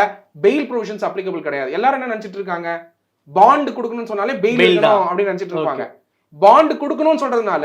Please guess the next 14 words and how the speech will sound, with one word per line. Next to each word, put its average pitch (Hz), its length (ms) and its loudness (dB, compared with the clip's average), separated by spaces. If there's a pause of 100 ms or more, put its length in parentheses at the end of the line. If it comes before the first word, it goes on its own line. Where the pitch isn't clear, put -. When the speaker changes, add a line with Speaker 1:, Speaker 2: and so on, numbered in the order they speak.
Speaker 2:
இவங்க 190 240 4
விசாரணைக்காக 233 640 0
தான் 233 140 -2
பாண்ட் 202 280 4
கேக்குறாங்க, 156 380 0 (140)
நீங்க 165 200 -4
அப்பியர் 247 300 2
ஆகணுங்கிறதுக்காக 214 540 2
தான் 226 140 -2
பாண்டே 196 160 6
Speaker 1:
பாண்ட் - 200 6
கேக்குறாங்க. 196 260 6
Speaker 2:
கேக்குறாங்க. - 60 -
Speaker 1:
அப்பியரன்ஸ்க்காக 339 600 6